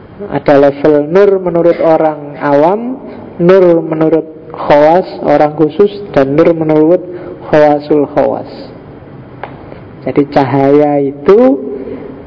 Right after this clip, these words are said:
ya kalau bagi orang awam, cahaya itu sifatnya fisik, seperti yang kelihatan. Medianya indera. Kalau ada orang ngomong cahaya, kan orang cahaya itu ya, kalau ada senter, di senter ke, ya itulah cahaya.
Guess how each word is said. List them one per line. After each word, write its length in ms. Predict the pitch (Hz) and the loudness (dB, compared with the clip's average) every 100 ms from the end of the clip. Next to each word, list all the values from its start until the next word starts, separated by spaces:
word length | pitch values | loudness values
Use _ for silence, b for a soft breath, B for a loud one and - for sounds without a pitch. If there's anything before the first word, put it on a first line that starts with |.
| - | 0
ya 140 | 160 | 2
kalau 240 | 165 175 175 | 4 4 4
bagi 260 | 160 - 160 | 2 2 2
orang 240 | 165 165 | 2 0
awam, 260 | 160 180 226 202 | 0 0 -2 -4
cahaya 560 | - 165 151 147 147 160 | -2 0 0 0 0 0
itu 520 | 156 156 202 214 214 - - - - - - - - - - - - - - | -2 0 2 4 0 -6 -14 -14 -16 -16 -18 -20 -20 -20 -20 -20 -20 -20 0
sifatnya 560 | 175 170 175 165 180 175 | 0 2 2 2 0 2
fisik, 640 | 180 170 - 170 160 - - - - | 2 0 2 0 0 -6 -12 -16 -10
seperti 500 | - - 151 156 156 | -4 0 2 4 4
yang 160 | 156 151 | 2 0
kelihatan. 600 | 151 139 131 - 123 120 - - - - - - - - - - - - - - | 2 2 0 -2 -6 -8 -14 -18 -18 -18 -20 -20 -20 -20 -20 -20 -20 -20 -20 -2
Medianya 600 | 160 156 165 143 147 170 | 0 2 2 2 2 -2
indera. 520 | 165 147 139 127 117 - - - - - - - B B B - | -2 -2 0 0 0 -6 -16 -18 -18 -20 -20 -20 B B B -6
Kalau 200 | - 156 151 | 0 4 4
ada 240 | 170 156 | 4 4
orang 160 | 156 160 | 4 2
ngomong 200 | 165 160 | -2 0
cahaya, 320 | 160 151 185 | 0 2 2
kan 120 | 185 | 0
orang 200 | 180 160 | -4 -4
cahaya 400 | - 139 131 147 | -2 -4 0 0
itu 160 | 147 180 | 2 0
ya, 120 | 139 | 2
kalau 200 | 131 135 | 0 -2
ada 220 | 139 - 170 | -2 0 0
senter, 400 | 156 156 180 170 | 0 2 2 2
di 120 | 139 | 0
senter 220 | 139 135 143 | 0 -2 -2
ke, 120 | 170 | 0
ya 160 | 147 113 | 0 2
itulah 240 | 147 147 143 | 2 0 0
cahaya. 440 | 160 156 175 147 | -2 2 2 0